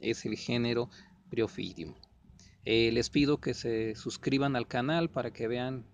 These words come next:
los nuevos videos que hemos, hemos estado subiendo, que vamos a seguir subiendo los nuevos videos. Les pido que me sugieran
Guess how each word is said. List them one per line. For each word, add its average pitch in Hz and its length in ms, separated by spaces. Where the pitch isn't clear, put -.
los 113 180
nuevos 127 360
videos 120 440
que - 120
hemos, 113 220
hemos 117 220
estado 117 280
subiendo, 123 520
que 104 100
vamos 120 300
a 117 40
seguir 113 300
subiendo 117 500
los 110 140
nuevos 113 280
videos. 120 440
Les 117 160
pido 131 300
que 117 160
me 107 640
sugieran 160 560